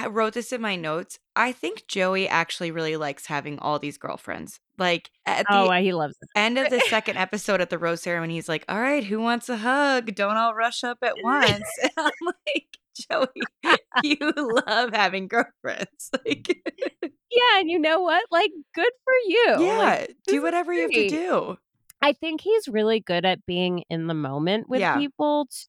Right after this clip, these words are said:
Speaker 2: too, like, in a way that is, makes the show really good, but also, like, it's,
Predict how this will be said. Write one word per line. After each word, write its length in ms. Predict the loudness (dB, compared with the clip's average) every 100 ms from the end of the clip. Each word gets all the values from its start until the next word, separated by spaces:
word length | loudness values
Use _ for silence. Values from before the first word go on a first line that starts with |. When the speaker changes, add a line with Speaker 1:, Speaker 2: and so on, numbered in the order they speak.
| -4
Speaker 2:
too, 300 | -2 -2 -2
like, 220 | -2 -2 -2
in 160 | -2 0
a 100 | 2
way 260 | 2 2 2
that 280 | 2 0 0
is, 160 | -4 0
makes 520 | 0 2 0 -8 -6
the 100 | -4
show 320 | -4 -2 0 0
really 560 | 0 -2 -2 -4 -8 _ _ -4
good, 440 | 0 2 2 0 2
but 140 | 0 4
also, 420 | 4 4 2 2
like, 320 | 2 0 -6 _
it's, 180 | -6 -6